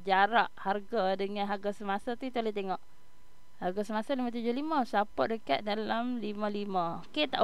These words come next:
okey? Ha, kita sendiri boleh, ha, decide lah. Adakah counter ni berisiko ke tak, jauh tak dia daripada support? Atau support dua minggu dia kat mana? Oh, dekat-dekat. Lebih kurang support dua minggu. M lima, M lima seminggu. Ini harga dua minggu.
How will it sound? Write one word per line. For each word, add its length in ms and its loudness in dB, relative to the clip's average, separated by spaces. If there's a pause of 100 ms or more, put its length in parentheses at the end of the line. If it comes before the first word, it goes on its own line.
okey? 320 -4
Ha, 80 -6
kita 240 -4
sendiri 200 -8
boleh, 180 -2 (840)
ha, 320 -6
decide 400 -4
lah. 120 -4 (260)
Adakah 500 -6
counter 320 -6
ni 80 -4
berisiko 560 -8
ke 80 -8
tak, 200 -6
jauh 280 0
tak 160 -6
dia 160 -6
daripada 200 -6
support? 440 -4 (560)
Atau 300 -4
support 340 4
dua 140 6
minggu 340 2
dia 160 4
kat 140 4
mana? 300 2
Oh, 280 2
dekat-dekat. 840 4 (100)
Lebih 240 -4
kurang 400 2
support 360 2
dua 40 -2
minggu. 440 -2 (200)
M 240 2
lima, 440 0
M 280 2
lima 240 0
seminggu. 600 0
Ini 260 0
harga 260 2
dua 80 2
minggu. 400 -4